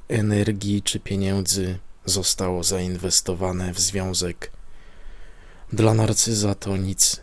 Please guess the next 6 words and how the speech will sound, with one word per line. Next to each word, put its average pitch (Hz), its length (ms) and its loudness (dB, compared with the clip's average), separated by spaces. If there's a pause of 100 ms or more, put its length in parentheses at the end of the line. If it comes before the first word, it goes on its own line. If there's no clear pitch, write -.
nie 95 120 -2
znaczy. 85 560 -4 (1200)
Jego 117 280 8
to 113 160 0
nie 117 300 2
obchodzi. 101 680 2